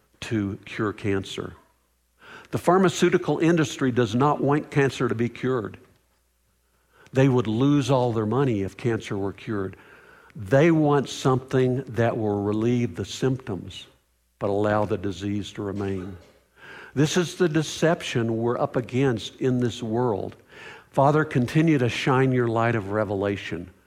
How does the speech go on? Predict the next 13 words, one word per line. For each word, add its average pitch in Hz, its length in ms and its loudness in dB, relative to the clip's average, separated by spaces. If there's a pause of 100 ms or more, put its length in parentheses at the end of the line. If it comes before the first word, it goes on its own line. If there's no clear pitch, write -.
(220)
Show 160 340 2
us, 123 120 0
Father, 117 400 2
that 110 200 -4
we 120 180 0
may 113 200 0
walk 110 380 -2
in 101 140 -2
truth 120 460 -2
and 98 180 -6
not 101 200 -2
in 101 160 -4
deception. 98 720 -8